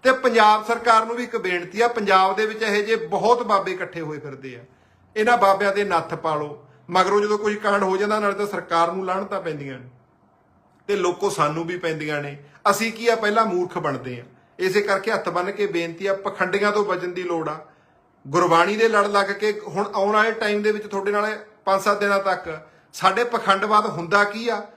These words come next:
ਤੇ ਪਖੰਡਵਾਦ ਦੇ ਪਿੱਛੇ ਉਹ ਲੌਜਿਕ ਕੀ ਦਿੰਦਾ, ਸਾਡੀ ਗੁਰਬਾਣੀ ਨੇ ਪਖੰਡਵਾਦ ਦੇ ਵਾਸਤੇ ਕੀ ਕੁਛ ਕਿਹਾ, ਉਹਦੇ ਬਾਰੇ ਤੁਹਾਡੇ ਨਾਲ ਗੁਰਬਾਣੀ ਦੇ ਵਿੱਚੋਂ ਕੀ ਆ, ਮੈਂ ਕਿ ਸੇਧ ਲੈ ਕੇ ਤੁਹਾਡੇ ਨਾਲ ਗੱਲਾਂ ਵੀ ਸਾਂਝੀਆਂ ਕਰਾਂਗੇ। ਤੇ ਹੱਥ ਬੰਨ੍ਹ ਕੇ ਬੇਨਤੀ ਹੈ, ਇਸ ਪੋਸਟ ਨੂੰ ਸ਼ੇਅਰ ਕਰ ਦਿਓ ਜੇ ਪਖੰਡੀ ਬਾਬਿਆਂ ਨੂੰ ਨੱਥ ਪਾਉਣ ਵਾਸਤੇ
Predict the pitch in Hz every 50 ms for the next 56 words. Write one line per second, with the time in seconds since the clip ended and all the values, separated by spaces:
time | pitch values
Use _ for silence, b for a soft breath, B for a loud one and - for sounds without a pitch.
0 | b b b b - 247 247 247 240 - 208 208 208 226 220 220 220 226 226 226
1 | 233 - - 233 226 254 269 247 226 214 220 220 220 - 214 214 220 220 240 240
2 | 214 220 220 233 202 202 196 190 185 190 196 208 - - - 208 185 190 185 190
3 | 190 196 196 196 190 190 208 202 196 196 190 - 208 208 202 - - 233 254 269
4 | 262 262 208 214 208 - 175 160 147 143 131 - - B B B B - 185 202
5 | 214 233 226 214 220 208 208 202 208 208 208 214 214 202 180 170 165 170 170 180
6 | 202 208 208 202 202 196 - 196 175 - - - - b b b b b _ -
7 | 190 208 214 208 202 202 202 - - - _ _ _ _ _ _ _ _ _ _
8 | - - 151 160 160 180 202 190 - 185 196 226 226 220 208 196 196 196 202 202
9 | - 180 180 190 190 196 196 180 165 160 165 175 180 196 202 - 190 190 190 196
10 | 214 214 214 208 196 196 190 190 196 196 202 B B B B B 208 202 220 214
11 | 214 202 185 208 220 233 240 240 233 190 190 190 190 190 196 220 226 220 226 220
12 | - 208 202 196 - 214 214 214 208 - - 185 202 233 240 - 214 196 190 190
13 | 202 208 202 214 208 208 208 - 185 175 175 190 185 180 185 175 160 180 180 180
14 | 185 185 170 165 165 175 - 175 175 175 175 175 175 175 160 165 - 170 165 170